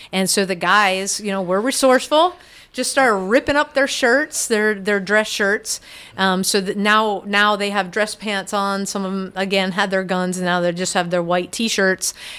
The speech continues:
and start fashioning bandanas. And we're like, Well, if we, we can't all go because somebody's gotta be here if we're gonna carry victims out. Well, somebody's gotta be here to accept them. How does that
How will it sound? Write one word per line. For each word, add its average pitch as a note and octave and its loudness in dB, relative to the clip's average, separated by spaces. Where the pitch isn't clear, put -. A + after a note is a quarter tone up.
and F#3 0
start - 0
fashioning F#3+ -2
bandanas. F#3 -2
And F#3+ 0
we're G3+ 0
like, G3 -2
Well, G3+ 0
if G#3 -2
we, A3 -6
we G#3 -6
can't D4 -2
all C#4 6
go G3 0
because G3 -4
somebody's A#3 -4
gotta G3 0
be A3 -4
here G3+ 0
if F3+ -2
we're G3+ -4
gonna G3 -4
carry G3 -2
victims F#3 -6
out. D#3+ -2
Well, G3+ 0
somebody's A3+ 0
gotta G#3 0
be G#3 -2
here G#3 2
to G#3 -4
accept G#3+ -2
them. G#3+ 2
How F#3+ 0
does G3 -6
that G#3 2